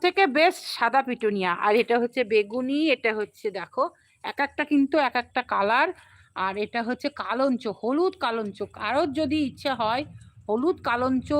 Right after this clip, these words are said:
চারা নেবে তো নিতে পারো। আমি, আ, একমাত্র আমার লাইভে বলে দেবো যে কোন গাছটা আমি, আ, শুধু দর্শক বন্ধুদের জন্য দিতে চাই। তো প্রথমে এখানে এসে তোমাদের বলে দিলাম, এই যে হলুদ কালঞ্চ, লাল কালঞ্চ দেখছো,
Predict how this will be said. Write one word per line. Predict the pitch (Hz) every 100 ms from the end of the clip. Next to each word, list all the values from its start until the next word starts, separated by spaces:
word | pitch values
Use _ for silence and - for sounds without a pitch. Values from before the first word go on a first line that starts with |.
| 294 294
চারা | 247 196 254 277
নেবে | 247 220 240 262 330 - - - - - - - -
তো | 285
নিতে | 285 262 294
পারো। | 240 208 247 320 - - -
আমি, | 240 269 311 339 349 349 - - - -
আ, | 202
একমাত্র | - 254 - 330 330 339
আমার | 320 269 302
লাইভে | 277 226 269 311
বলে | 294 247 277
দেবো | 277 233 247
যে | 247 240 -
কোন | 294 349 359 339
গাছটা | 240 226 - 285 240
আমি, | 226 262 339 _ _ _ _ _ -
আ, | 220 226
শুধু | - 294 339
দর্শক | 247 262 - 349
বন্ধুদের | 247 247 247 254 208
জন্য | 233 262
দিতে | 233 220 254 247 _
চাই। | - 277 185 147 _ _ -
তো | 214 208
প্রথমে | 277 294 330 339 339
এখানে | 311 294 285
এসে | 269 - 294
তোমাদের | 247 233 240 226
বলে | 208 208
দিলাম, | 208 247 302 - - - -
এই | 240 277
যে | 320
হলুদ | - 254 330 359
কালঞ্চ, | - 262 277 277 320
লাল | 302 220 277
কালঞ্চ | 294 240 233 240
দেখছো, | 262 202 190 - 285